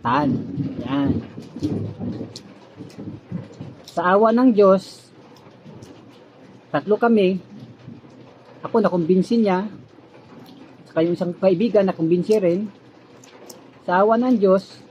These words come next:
yung nagkumbinsi sa amin na magganito, wala. Hindi pinagpatuloy. Kami ang nagpatuloy. Yung dalawa kong kaibigan na sa La Union. Shout out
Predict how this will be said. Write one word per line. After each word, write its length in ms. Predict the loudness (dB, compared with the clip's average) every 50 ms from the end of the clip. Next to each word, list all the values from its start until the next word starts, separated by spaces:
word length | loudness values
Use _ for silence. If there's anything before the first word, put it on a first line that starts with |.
| -20 -20 -20 -4
yung 160 | -2 2 2
nagkumbinsi 480 | 2 0 0 -2 0 2 2 2 2 2
sa 240 | 0 2 2 2 2
amin 160 | 2 2 2
na 80 | 0 0
magganito, 640 | 0 0 0 2 0 0 0 0 -2 -2 -2 -4 -8 -16 -20 -20 -20 -20 -20 -20 -20 -20 -20 -20 -20 -20 -20 -20 -20 -20 -20 -20 -20 -20 -20 -20 -20 -20 -20 -20 -20 -20 -20 -20 -20 -20 -20 -20 -20 -20 -20 -20 -20 -20 -20 -20 -20 -20 -20 -20 -20 -20 -20 -20 -20 -20 -20 -20 -20 -20 -20 -20 -20 -20 -20 -8
wala. 360 | 0 2 4 4 4 4 0 -2 -8 -18 -20 -20 -20 -20 -20 -20 -20 -20 -20 -20 -20 -2 0
Hindi 160 | 0 0 2
pinagpatuloy. 600 | 4 4 4 4 2 -2 -4 -2 0 2 2 2 2
Kami 160 | 2 0 0 0
ang 120 | 0 -2
nagpatuloy. 600 | -2 -4 -6 -2 -2 0 0 0 0 0 -2 -4 -6 -12 -20 -20 _ -18 -6 -4
Yung 80 | -2 2
dalawa 200 | 4 4 4 2
kong 160 | 2 -2 -2
kaibigan 520 | -2 -4 -2 -4 -4 -2 0 2 2 2
na 80 | 0 0
sa 120 | 0 0
La 80 | 0 2
Union. 440 | 2 2 0 0 0 -2 -2 -2 -4 -6 -10 -16 -20 _ _ _ -20 -20 -20 -20 -20 -20 -20 -20 -20 -20 -20 -20 -20 -20 -20 -20 -20 -20 -20 -20 -20 -20 -20 -20 -20 -20 -20 -20 -20 -20 -20 -20 -20 -20 -20 -20 -20 -20 -20 -20 -20 -20 -20 -20 -20 -20 -20 -20 -20 -20 -20 -20 -20 -20 -20 -20 -20 -20 -20 -20 -20 -20 -20 -20 -20 -20 -20 _ -12 -2
Shout 200 | 0 0 0 2
out 160 | 2 0 0